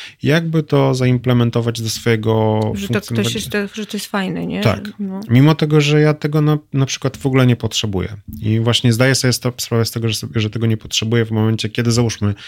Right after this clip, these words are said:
Speaker 1: jest to jakiś przedmiot i
Speaker 2: Mhm.
Speaker 1: jak już go mam, no to jakby
Speaker 2: Mhm.
Speaker 1: czar pryska, no bo
Speaker 2: No
Speaker 1: no
Speaker 2: ale to wiesz, to też człowiek się uczy na błędach, nie? Właśnie wyciąganie i pamiętanie, y,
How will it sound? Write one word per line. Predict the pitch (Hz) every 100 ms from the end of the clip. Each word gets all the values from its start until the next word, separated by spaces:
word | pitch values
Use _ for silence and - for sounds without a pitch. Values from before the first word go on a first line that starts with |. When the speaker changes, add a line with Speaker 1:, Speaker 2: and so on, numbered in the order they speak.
| - -
Speaker 1:
jest | 107
to | 107
jakiś | 101 104 -
przedmiot | - 113 104 107 104 -
i | 101 98 101
Speaker 2:
Mhm. | 175 104
Speaker 1:
jak | 110 107
już | 107
go | 101
mam, | 101 127 143 147
no | 127 120
to | -
jakby | 110 110 110 107 107 104 - _ 123 - -
Speaker 2:
Mhm. | 208 208
Speaker 1:
czar | 208 107
pryska, | - 90 - -
no | - 98
bo | 107
Speaker 2:
No | 107
Speaker 1:
no |
Speaker 2:
ale | 453 480 480
to | 403
wiesz, | 262
to | 254
też | 247 277 -
człowiek | 277 269
się | - 269
uczy | 277 294
na | 330
błędach, | 466 247 190 170 -
nie? | 196 214 262 - - 214 220
Właśnie | 233 226 247
wyciąganie | 247 269 240 277 320
i | 285
pamiętanie, | 269 262 254 285 294 285 262 247 233 -
y, | 233 226 233 233 226